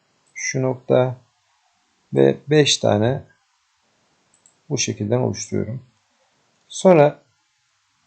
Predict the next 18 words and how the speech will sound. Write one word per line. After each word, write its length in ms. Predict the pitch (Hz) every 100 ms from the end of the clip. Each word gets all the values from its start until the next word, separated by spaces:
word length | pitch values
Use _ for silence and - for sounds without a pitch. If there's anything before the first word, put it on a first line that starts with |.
| _
şu 220 | - - 165
gövde 640 | 82 80 73 80 78 -
gözükmesi 680 | 67 73 71 _ 67 - 67
daha 180 | 65 65
rahat 240 | 60 -
yapacağız 240 | - -
sanki. 280 | - 101 104 117
Evet, 160 | 98
şöyle. 380 | - 107 95 120 - _ _ - _ _ _ _ _ _ _ _
Şu 1040 | - - - - - - _ 143 - - - _ _ _ _ _ _ _
kısmını 360 | - - - -
şöyle 220 | - -
çizelim. 400 | - - - - _ _ _ _ _ _
Şimdi 240 | - 156
burada 380 | 165 151 147 - _ _ _ _ _ - _ _ _ _ _ _ _ _ - _ _ _ _ _ _ _ _ _ _ _ -
kırp, 340 | 165 131 - - - _ _
İngilizce 540 | 143 135 131 127 117 -
trim 440 | - 139 135